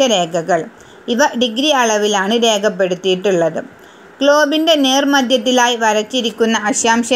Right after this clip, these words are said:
രേഖയാണ് ഭൂമധ്യ രേഖ. ഇത് സീറോ ഡിഗ്രി അക്ഷാംശമാണ്. ഭൂമധ്യ രേഖയിൽ നിന്ന് തെക്കോട്ടും വടക്കോട്ടും തൊണ്ണൂറ്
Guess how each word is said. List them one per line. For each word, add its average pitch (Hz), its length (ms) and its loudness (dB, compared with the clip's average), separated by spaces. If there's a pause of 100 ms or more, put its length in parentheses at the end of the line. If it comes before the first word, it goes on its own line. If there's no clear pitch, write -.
രേഖയാണ് 196 540 0 (140)
ഭൂമധ്യ 240 520 0 (120)
രേഖ. 170 220 0 (720)
ഇത് 226 120 2 (100)
സീറോ 240 320 4 (140)
ഡിഗ്രി 220 260 0 (140)
അക്ഷാംശമാണ്. 185 840 -2 (680)
ഭൂമധ്യ 285 520 4
രേഖയിൽ 294 440 2
നിന്ന് 269 180 4 (100)
തെക്കോട്ടും 214 580 0 (120)
വടക്കോട്ടും 214 680 0 (140)
തൊണ്ണൂറ് 247 480 4